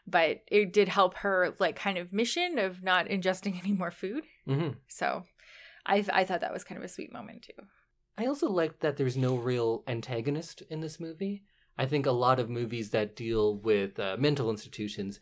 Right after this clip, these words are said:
Speaker 1: Mm-hmm.
Speaker 2: you usually have very cruel nurses or doctors or
Speaker 1: Yeah.
Speaker 2: something like that. That wasn't the case here. Instead, you have doctors who are not the best. They're, they're doing their best.
Speaker 1: Mm-hmm.
Speaker 2: They're trying.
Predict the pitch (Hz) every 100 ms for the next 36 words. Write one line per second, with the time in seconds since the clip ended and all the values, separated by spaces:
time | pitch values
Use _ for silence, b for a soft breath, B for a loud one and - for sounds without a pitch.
0 | B 214 208 190 170 135 131 123 117 113
1 | 147 170 156 139 131 123 110 104 104 101
2 | 127 117 110 107 104 101 - 120 110 107
3 | 104 98 101 107 131 120 - 117 117 104
4 | 107 104 110 110 104 - 107 95 - 82
5 | 110 110 107 104 113 104 104 B B B
6 | - 220 240 220 180 180 202 202 - 131
7 | 120 - 113 107 135 190 b b b b
8 | _ - 156 - 151 147 135 139 131 160
9 | 139 120 123 135 131 139 131 - _ -
10 | - 170 190 262 - - 127 107 107 101
11 | 165 381 - 165 139 120 165 131 139 147
12 | 123 101 92 - - - 254 254 220 -
13 | 202 - 151 156 - - 131 143 104 -
14 | -